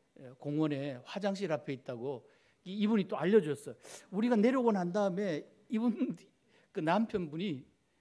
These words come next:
내려다 보-, 보셨던 것 같아요. 안 그랬으면 어떻게 어디 갔냐 물어봤을 때 뭐 갔겠지, 네, 그렇게 말했을 텐데,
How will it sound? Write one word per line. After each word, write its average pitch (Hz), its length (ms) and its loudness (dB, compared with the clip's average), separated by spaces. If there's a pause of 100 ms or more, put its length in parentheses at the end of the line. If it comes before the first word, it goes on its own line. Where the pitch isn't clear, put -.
(140)
내려다 190 560 2
보-, 151 280 -8 (140)
보셨던 262 420 0
것 131 140 -4
같아요. 113 220 -14 (480)
안 185 160 4
그랬으면 233 360 2
어떻게 165 360 -4 (340)
어디 196 220 2
갔냐 190 260 0
물어봤을 165 520 -2
때 151 460 -8 (400)
뭐 147 100 -8
갔겠지, 165 920 0 (300)
네, - 480 -20
그렇게 185 240 -4
말했을 135 420 -8
텐데, 123 420 -12